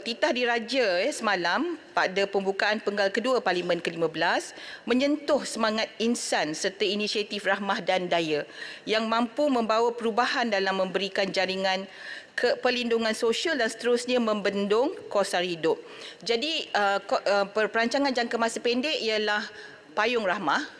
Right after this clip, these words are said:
ya, kerana keadaan sekarang, uh, rakyat begitu tertekan. Ada beberapa inisiatif di bawah payung rahmah. Satunya ialah bakul rahmah.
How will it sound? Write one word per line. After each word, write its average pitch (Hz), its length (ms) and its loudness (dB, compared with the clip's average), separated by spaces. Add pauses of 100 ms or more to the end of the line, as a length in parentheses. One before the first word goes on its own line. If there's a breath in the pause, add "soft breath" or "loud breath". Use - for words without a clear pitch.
(120)
ya, 202 240 0
kerana 180 400 0
keadaan 175 400 0
sekarang, 185 400 0
uh, 156 320 0
rakyat 156 400 0
begitu 170 240 -8
tertekan. 170 560 -2 (560 loud breath)
Ada 196 240 2
beberapa 208 400 0
inisiatif 214 560 -2
di 185 80 -4
bawah 190 160 2
payung 180 320 2
rahmah. 170 400 0
Satunya 196 480 -2
ialah 170 240 0
bakul 180 400 0
rahmah. 165 400 0